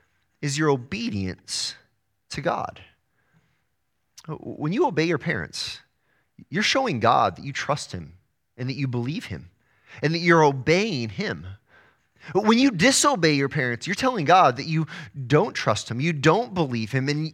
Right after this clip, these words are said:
you're not willing to obey the, the order of authority that he has laid out in this world. See, I, I want us to remember that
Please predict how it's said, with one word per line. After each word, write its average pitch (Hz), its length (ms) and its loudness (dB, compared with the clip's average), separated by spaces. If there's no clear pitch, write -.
you're 160 180 0
not 156 380 4
willing 143 280 -2
to 143 200 -2
obey 131 420 2
the, 139 420 -4
the 143 280 2
order 196 500 -2
of 139 160 -4
authority 120 600 -4
that 92 100 -10
he 139 220 -6
has 101 160 -2
laid 113 280 -4
out 135 200 0
in 117 80 -12
this 127 180 -8
world. 69 320 -10
See, 170 140 2
I, 160 80 6
I 175 120 4
want 269 120 4
us - 80 -6
to - 80 -2
remember 180 260 2
that 127 140 0